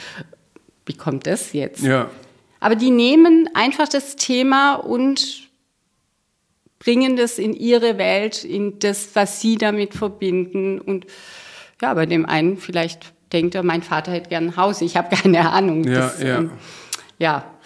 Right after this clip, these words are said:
Speaker 2: Und es geht aber weniger um die Vermittlung jetzt quasi, was will der Künstler, ähm, was motiviert den und so weiter,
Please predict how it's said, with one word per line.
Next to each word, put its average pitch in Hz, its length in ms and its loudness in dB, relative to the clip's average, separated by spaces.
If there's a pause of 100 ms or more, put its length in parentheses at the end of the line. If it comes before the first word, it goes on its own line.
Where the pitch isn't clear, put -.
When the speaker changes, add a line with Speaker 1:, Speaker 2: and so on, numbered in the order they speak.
(220)
Speaker 2:
Und 147 120 -2
es 139 120 -2
geht 185 140 2
aber 160 200 4
weniger 190 360 2
um 180 120 -2
die 170 60 0
Vermittlung 160 540 0
jetzt 135 500 -4
quasi, 131 340 -4
was 123 360 -4
will 131 120 -6
der 127 140 -2
Künstler, 127 680 -4
ähm, 117 680 -6
was 120 200 -8
motiviert 135 460 -4
den 139 300 0
und 120 160 -8
so 127 120 -8
weiter, 127 440 -2